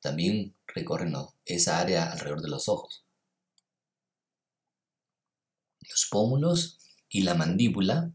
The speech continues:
la quijada, debajo del labio, ahora debajo de la nariz, es un punto del meridiano del canal gobernador. <clears throat>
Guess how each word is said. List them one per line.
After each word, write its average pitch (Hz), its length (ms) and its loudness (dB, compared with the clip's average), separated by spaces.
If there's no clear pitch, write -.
la - 2000 -14
quijada, 92 720 -2
debajo 87 400 0
del 78 180 0
labio, 131 540 2
ahora 85 600 0
debajo 82 400 0
de - 80 0
la - 140 -2
nariz, - 680 4
es - 100 -6
un 85 140 0
punto 98 380 0
del 92 160 2
meridiano 82 600 0
del 82 140 -2
canal 82 340 -4
gobernador. 85 840 -2
<clears throat> - 260 -10